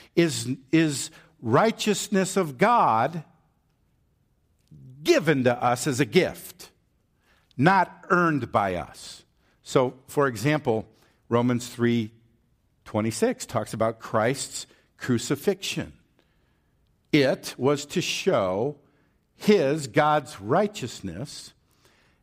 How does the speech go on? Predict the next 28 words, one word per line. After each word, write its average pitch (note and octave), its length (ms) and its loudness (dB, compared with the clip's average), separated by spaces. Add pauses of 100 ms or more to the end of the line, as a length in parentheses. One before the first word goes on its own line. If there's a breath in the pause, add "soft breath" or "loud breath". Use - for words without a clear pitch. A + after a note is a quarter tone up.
(120 soft breath)
at B2+ 220 0
the A#2 80 -4
present F3 560 -4
time A#2 420 -2
so B2+ 220 -2
that A#2+ 240 -2
he F3+ 300 -4
might D3+ 460 0
be B2 260 -2 (120)
just F#3 880 -2 (720)
and E3 400 0
the B2+ 240 0
justifier B2 1120 0 (500 soft breath)
of E3 200 2
the E3 80 2
one C#3+ 300 2
who D3+ 140 2
has C#3+ 200 0
faith A2+ 340 -2
in C#3 100 -2
Jesus. D3 360 -4 (180 loud breath)
So F#3 240 0 (500 loud breath)
the D#3 120 4
cross F3 1500 -4 (500 soft breath)
is D#3+ 200 2
about F#3 580 0
God's G3 480 0
righteousness D3 1700 -4